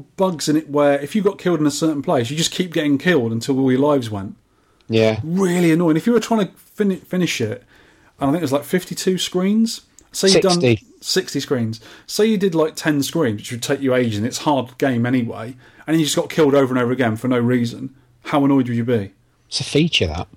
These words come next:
Speaker 1: Yeah, yeah, yeah, isn't it just?
Speaker 2: You don't fall through the bottom of a screen. Just don't do
Speaker 1: Well,
Speaker 2: it.
Speaker 1: that was the only, that and Manic Miner were the only games worthwhile that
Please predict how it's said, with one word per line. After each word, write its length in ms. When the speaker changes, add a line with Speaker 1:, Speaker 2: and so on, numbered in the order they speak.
Speaker 1:
Yeah, 340
yeah, 280
yeah, 180
isn't 200
it 80
just? 420
Speaker 2:
You 100
don't 260
fall 380
through 260
the 60
bottom 220
of 100
a 40
screen. 480
Just 180
don't 220
do 120
Speaker 1:
Well, 100
Speaker 2:
it. 20
Speaker 1:
that 180
was 120
the 120
only, 240
that 260
and 100
Manic 220
Miner 240
were 40
the 80
only 140
games 580
worthwhile 840
that 240